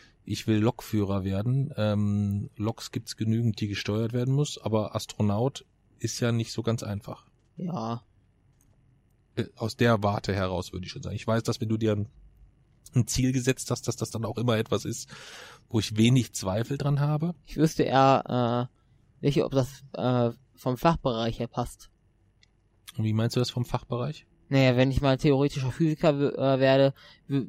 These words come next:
Speaker 2: würde mir jetzt keine Theorie einfallen, die man, ja, vielleicht Gravitationswellen oder so,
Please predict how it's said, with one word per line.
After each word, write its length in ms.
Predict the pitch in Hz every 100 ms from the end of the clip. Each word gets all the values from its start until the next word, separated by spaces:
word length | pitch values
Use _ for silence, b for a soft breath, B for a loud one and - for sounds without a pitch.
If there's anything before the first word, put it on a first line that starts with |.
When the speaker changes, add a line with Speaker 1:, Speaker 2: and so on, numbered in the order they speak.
| -
Speaker 2:
würde 200 | 131 135
mir 80 | 143
jetzt 160 | 131 -
keine 480 | 139 139 139 131 -
Theorie 400 | - 135 139 110
einfallen, 400 | 131 - 131 135
die 80 |
man, 280 | 131 123 120 - _ _
ja, 300 | - 117 -
vielleicht 280 | - 131 -
Gravitationswellen 840 | 131 131 131 - 143 135 123 120
oder 200 | 123 123
so, 200 | 135 147